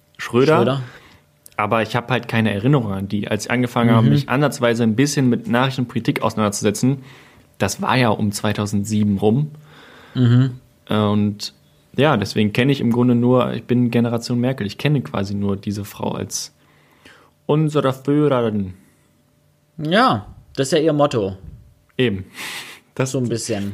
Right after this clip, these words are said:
Speaker 1: das steht immer
Speaker 2: <laughs>
Speaker 1: unter den Wahlplakaten.
Speaker 2: Ja, also
Speaker 1: Für
Speaker 2: gute
Speaker 1: ein
Speaker 2: Frau auf jeden
Speaker 1: Deutschland,
Speaker 2: Fall,
Speaker 1: in dem
Speaker 2: die
Speaker 1: wir gut
Speaker 2: Angie.
Speaker 1: und gerne leben, unsere Führerin.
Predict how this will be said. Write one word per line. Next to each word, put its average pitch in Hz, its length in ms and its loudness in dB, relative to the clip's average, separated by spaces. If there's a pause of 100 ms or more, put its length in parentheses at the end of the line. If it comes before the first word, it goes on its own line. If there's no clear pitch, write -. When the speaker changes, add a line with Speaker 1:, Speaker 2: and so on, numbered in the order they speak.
Speaker 1:
das 127 220 2
steht 165 200 2
immer 190 260 2
Speaker 2:
<laughs> 190 140 0
Speaker 1:
unter 143 180 2
den 127 160 0
Wahlplakaten. 101 760 -6 (760)
Speaker 2:
Ja, 127 260 0
also 160 220 0
Speaker 1:
Für 185 60 2
Speaker 2:
gute - 120 4
Speaker 1:
ein 156 100 0
Speaker 2:
Frau 160 140 4
auf 139 100 2
jeden 139 160 0
Speaker 1:
Deutschland, - 40 -12
Speaker 2:
Fall, 123 80 2
Speaker 1:
in 123 40 2
dem 135 140 2
Speaker 2:
die 131 60 2
Speaker 1:
wir 120 60 2
gut 135 120 0
Speaker 2:
Angie. 120 100 0
Speaker 1:
und 123 140 -2
gerne 113 220 2
leben, 143 500 0 (260)
unsere 113 360 0
Führerin. 98 600 -4